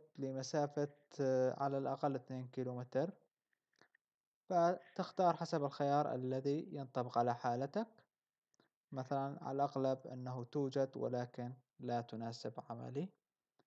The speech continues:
إذا كنت تستخدم أكثر من باص وتحتاج، أو ك-،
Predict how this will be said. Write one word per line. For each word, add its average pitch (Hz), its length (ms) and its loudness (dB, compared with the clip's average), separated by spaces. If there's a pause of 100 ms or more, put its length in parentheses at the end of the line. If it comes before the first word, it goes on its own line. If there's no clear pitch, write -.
(200)
إذا 113 100 -4
كنت 117 240 -6
تستخدم 110 440 -6
أكثر 110 380 -6
من 110 220 -6
باص 120 540 2
وتحتاج، 110 1300 -4
أو 117 500 -6
ك-، - 260 -20